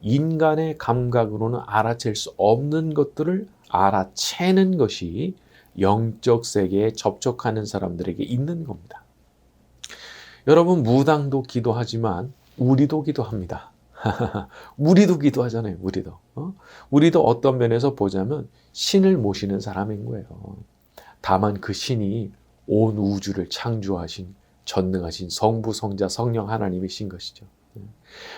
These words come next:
그러니까 우리가 기도를 한다는 게 이게 엄청난 가능성을 열어주는 거예요.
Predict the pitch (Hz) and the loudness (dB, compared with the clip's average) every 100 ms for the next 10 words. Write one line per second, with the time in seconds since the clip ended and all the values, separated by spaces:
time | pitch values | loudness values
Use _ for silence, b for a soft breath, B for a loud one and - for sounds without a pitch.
0 | B 156 185 190 196 160 165 180 180 - | B 4 6 6 4 4 4 2 -2 -2
1 | 135 160 175 170 160 160 151 156 156 131 | -2 0 2 0 0 -2 -2 -2 -2 -2
2 | 147 165 123 _ - 107 156 208 196 - | -4 -4 -6 _ -2 4 6 4 0 -2
3 | 208 202 196 196 101 123 127 - 131 139 | 2 2 0 0 0 0 -2 -6 -4 -4
4 | 92 87 107 107 104 104 98 95 | -2 0 0 -2 -8 -10 -12 -14